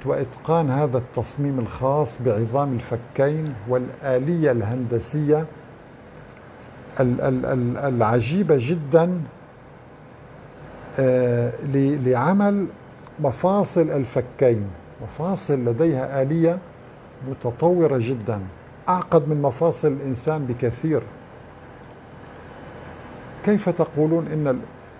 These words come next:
الإنسان هو الأكثر تطورًا؟ النمل بالنسبة لقوة المفاصل والآلية الهندسية الموجودة في هذه المفاصل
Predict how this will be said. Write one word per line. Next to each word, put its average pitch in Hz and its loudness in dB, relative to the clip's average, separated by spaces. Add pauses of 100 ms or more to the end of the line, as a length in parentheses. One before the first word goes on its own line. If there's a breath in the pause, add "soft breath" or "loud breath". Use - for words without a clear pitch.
(140)
الإنسان 135 -2
هو 139 2
الأكثر 135 0
تطورًا؟ 117 0 (120)
النمل 180 2 (1200)
بالنسبة 139 4
لقوة 131 2
المفاصل 127 0 (320)
والآلية 135 2
الهندسية 123 0
الموجودة 117 2
في 110 -2
هذه 120 0
المفاصل 113 -2